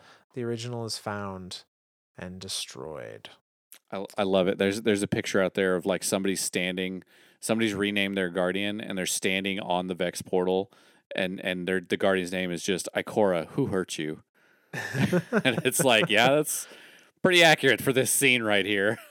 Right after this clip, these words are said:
Speaker 1: Yep. Yep, pretty much. Uh, but yeah, with that, the garden is squarely in our reality again. We have access to it through the portal on the moon.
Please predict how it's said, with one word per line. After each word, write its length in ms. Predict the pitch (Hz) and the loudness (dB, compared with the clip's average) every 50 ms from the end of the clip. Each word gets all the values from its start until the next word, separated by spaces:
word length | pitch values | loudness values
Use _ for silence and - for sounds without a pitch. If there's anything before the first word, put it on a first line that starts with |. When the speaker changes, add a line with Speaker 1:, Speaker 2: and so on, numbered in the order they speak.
| - - - - - - - _ | -20 -20 -20 -20 -20 -20 -18 _
Speaker 1:
Yep. 240 | - 117 110 107 - - _ _ _ _ _ _ _ _ - - - _ _ _ | -4 -4 -4 -4 -4 -8 _ _ _ _ _ _ _ _ -20 -20 -20 _ _ _
Yep, 260 | - 127 131 139 - _ | -8 -8 -8 -8 -6 _
pretty 220 | - 170 170 175 | -4 -2 -2 0
much. 440 | 180 190 190 - - - - - - _ _ _ - - - - - - _ - | 0 -2 -2 -4 -6 -8 -10 -10 -14 _ _ _ -20 -20 -20 -20 -20 -12 _ 0
Uh, 260 | 127 131 131 131 131 | 2 4 6 6 4
but 240 | 123 131 147 143 123 | 6 6 4 6 8
yeah, 180 | 170 185 165 | 6 4 4
with 260 | 139 127 127 131 123 | 4 0 -2 -4 2
that, 380 | 123 147 151 160 165 156 - - - | 4 4 6 6 4 2 0 -4 -6
the 60 | 135 | -4
garden 480 | 123 139 139 139 143 139 139 139 135 135 | 0 4 4 4 4 2 0 -4 -6 -4
is 260 | 135 131 131 123 - | -4 -4 -2 0 0
squarely 840 | - - - - 143 147 151 160 165 160 160 160 160 156 151 127 101 | 0 0 0 2 2 4 6 8 8 8 6 4 2 2 0 -2 -2
in 100 | 131 131 | -2 -2
our 200 | 135 135 135 131 | -2 -2 -2 -2
reality 600 | 123 127 123 127 135 143 147 151 147 143 139 139 | -2 -2 0 2 4 4 4 4 2 0 0 0
again. 540 | 139 135 135 135 135 135 135 135 135 135 131 | 0 0 0 -2 -2 -2 -2 -4 -4 -6 -8
We 140 | 113 117 113 | -8 -6 -6
have 180 | 120 120 117 117 | -4 -4 -6 -6
access 580 | 107 - 117 120 117 - - - 131 117 - - | -6 -8 -6 -8 -6 -6 -6 -6 -4 -4 -4 -6
to 180 | - - 135 127 | -6 -4 -4 -4
it 140 | 123 120 | -4 -4
through 180 | - - - 120 | -6 -10 -12 -12
the 80 | 117 110 | -12 -12
portal 340 | - - 123 117 113 117 | -8 -6 -6 -4 -4 -4
on 140 | 117 113 110 | -6 -6 -8
the 80 | 107 104 | -8 -10
moon. 520 | 107 107 104 101 104 104 101 98 98 101 | -10 -10 -8 -8 -8 -10 -10 -12 -12 -16